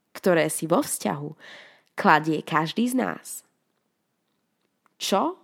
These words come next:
drží vzťah pohromade? Čo ho dokáže zničiť?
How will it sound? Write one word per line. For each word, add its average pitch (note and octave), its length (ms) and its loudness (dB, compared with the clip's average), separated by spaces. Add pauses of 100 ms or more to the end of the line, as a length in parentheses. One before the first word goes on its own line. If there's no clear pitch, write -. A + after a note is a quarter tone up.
(140)
drží E3+ 400 2
vzťah - 480 0
pohromade? E3 720 0 (1040)
Čo G#3+ 240 4
ho E3+ 160 4
dokáže D#3 560 2
zničiť? D3+ 580 -6